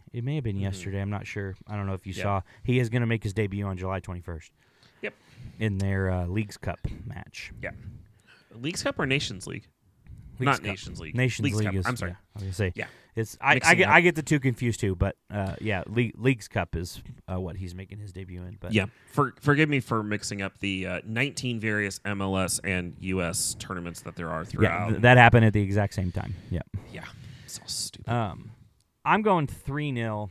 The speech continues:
Speaker 1: Chicago. No, sorry, <laughs> three nil S K C.
Speaker 2: Oof. Whoa.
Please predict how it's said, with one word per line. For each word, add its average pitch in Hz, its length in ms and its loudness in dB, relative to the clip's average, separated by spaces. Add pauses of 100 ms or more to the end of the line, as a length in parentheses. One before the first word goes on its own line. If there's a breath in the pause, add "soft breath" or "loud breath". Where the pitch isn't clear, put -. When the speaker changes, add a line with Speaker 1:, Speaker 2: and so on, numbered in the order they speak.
(120)
Speaker 1:
Chicago. - 640 -14 (200)
No, 127 320 4
sorry, 101 280 8 (100)
<laughs> - 80 -16
three 160 180 10
nil 135 240 4
S 113 160 -2
K 98 160 -2
C. 262 160 2
Speaker 2:
Oof. 381 220 6 (320 loud breath)
Whoa. 151 340 4